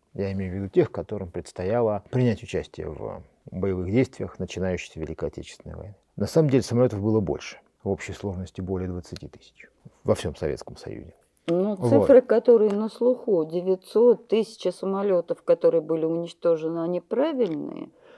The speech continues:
Speaker 2: или нет? Уничтожены прямо на аэродромах.
Speaker 1: Знаете, говоря о любых цифрах войны, всегда надо добавлять по наиболее распространённым оценкам,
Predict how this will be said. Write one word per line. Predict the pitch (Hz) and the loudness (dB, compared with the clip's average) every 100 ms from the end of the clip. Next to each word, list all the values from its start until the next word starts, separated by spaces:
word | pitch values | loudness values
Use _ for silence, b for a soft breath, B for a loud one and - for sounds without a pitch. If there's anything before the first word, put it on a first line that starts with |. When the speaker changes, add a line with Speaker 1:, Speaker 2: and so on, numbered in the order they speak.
| b - | b 2
Speaker 2:
или | 202 233 | 4 4
нет? | 220 151 - | 2 0 0
Уничтожены | 180 160 - 214 220 202 196 - _ _ _ - | -2 -2 4 4 4 -2 -6 -8 _ _ _ 0
прямо | 165 190 190 | 4 4 2
на | 170 160 165 | -2 -2 0
аэродромах. | 165 170 147 120 104 - _ _ | 0 0 2 0 -2 -12 _ _
Speaker 1:
Знаете, | 101 107 175 - | -4 4 4 4
говоря | 95 92 120 143 147 131 117 | 0 2 4 6 4 4 4
о | 113 | 4
любых | 123 110 113 - - - - | 2 4 2 0 -12 -16 -14
цифрах | - 104 - 101 | -10 -8 -6 -6
войны, | 107 120 151 196 - | 0 2 4 4 4
всегда | - 107 90 143 160 | 0 -6 2 4 4
надо | 139 247 262 110 110 | 2 0 0 2 2
добавлять | 95 110 101 117 101 85 85 - B B _ | 6 6 10 8 6 0 -4 -12 B B _
по | 220 233 | 8 10
наиболее | 185 139 107 101 170 170 143 | 10 6 4 8 8 8 6
распространённым | 120 107 - 110 - 110 107 135 123 101 | 2 -2 -4 -8 -4 -2 0 0 0 0
оценкам, | - - 92 92 80 - 82 | -2 -4 -4 -4 -6 -10 -12